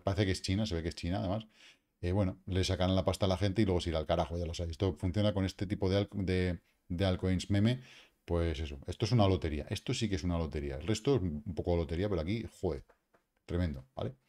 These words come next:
Bueno, en fin, vamos a terminar con Bitcoin. ¿Y Bitcoin qué nos dice? Pues que de momento, en la vela de diario, pues abraza el cuerpo de la vela anterior. En cuatro horas, pues estamos intentando aguantar esa y todavía que estamos a mitad de camino de la vela de cuatro horas, pero ha caído, vuelve a,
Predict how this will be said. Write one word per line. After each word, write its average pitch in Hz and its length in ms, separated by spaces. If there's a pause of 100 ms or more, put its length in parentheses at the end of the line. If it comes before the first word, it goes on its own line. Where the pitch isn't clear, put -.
(480)
Bueno, 175 220
en 139 80
fin, 156 240
vamos 151 200
a - 40
terminar 147 240
con 131 100
Bitcoin. 160 360
¿Y 120 160
Bitcoin 110 640
qué 120 120
nos 117 140
dice? 120 240
Pues - 180
que 85 80
de 82 80
momento, 98 600 (120)
en 78 340
la 73 120
vela 82 200
de 85 80
diario, 82 280
pues - 160
abraza 82 280
el 76 80
cuerpo 82 200
de 82 60
la 80 60
vela 85 120
anterior. 120 500 (280)
En 85 160
cuatro 90 400
horas, 85 340 (520)
pues 76 180
estamos 78 320
intentando 78 600
aguantar 85 580 (200)
esa 87 200
y 78 40
todavía 82 280
que 85 120
estamos 82 280
a 80 60
mitad 82 180
de 80 80
camino 90 260
de 95 80
la 80 100
vela 80 160
de 80 80
cuatro 82 240
horas, - 160
pero 78 240
ha 85 100
caído, 110 460
vuelve 80 380
a, 78 100